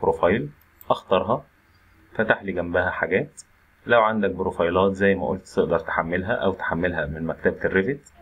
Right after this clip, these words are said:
لكن أنا هقول إيديت profile، وهاجي أرسم البروفايل بتاعي بتاع شكل الكورنيش. طيب، محتاج أرسمها من هنا؟ مش هعرف،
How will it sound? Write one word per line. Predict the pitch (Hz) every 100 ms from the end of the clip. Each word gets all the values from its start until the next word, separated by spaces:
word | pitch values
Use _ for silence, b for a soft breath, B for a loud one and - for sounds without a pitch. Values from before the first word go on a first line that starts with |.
| -
لكن | 131 123 113
أنا | 98 101
هقول | 95 90 98 -
إيديت | 98 95
profile، | 78 76 - - - _
وهاجي | 107 - 117 104 107 -
أرسم | 110 - 104
البروفايل | 87 90 85 - 101
بتاعي | 95 82 95 98 104 113
بتاع | 82 -
شكل | - - -
الكورنيش. | 95 - 110 123 123 - _ _ _ _
طيب، | - - _ _ _ -
محتاج | 110 - 143
أرسمها | 131 - 131 123
من | 120 110
هنا؟ | 131 139 -
مش | 139 -
هعرف، | 143 -